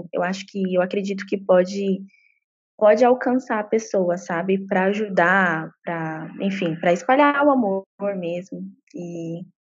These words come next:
e tudo mais. É, essa ideia da oração compartilhada eu tive nesse, nesse momento que a gente vive. Antes eu não tinha, não tinha muita,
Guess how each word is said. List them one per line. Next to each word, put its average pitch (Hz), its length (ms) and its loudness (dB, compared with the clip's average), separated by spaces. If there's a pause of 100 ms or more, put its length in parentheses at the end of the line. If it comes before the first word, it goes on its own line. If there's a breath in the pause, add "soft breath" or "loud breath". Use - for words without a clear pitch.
(140)
e 196 80 -16
tudo 196 200 -6
mais. 170 340 -4 (720 loud breath)
É, 165 600 -2 (320)
essa 180 280 0
ideia 180 320 6
da 180 120 0
oração 175 380 -2
compartilhada 190 760 0
eu 202 80 0
tive 202 460 -4
nesse, 220 840 0 (260)
nesse 196 180 -2 (400)
momento 202 340 0
que 196 100 0
a 185 40 4
gente 196 340 -2
vive. 196 540 -2 (160)
Antes 196 380 4
eu 196 160 6
não 196 220 4
tinha, 175 600 -4
não 180 140 -2
tinha 196 260 0
muita, 185 480 0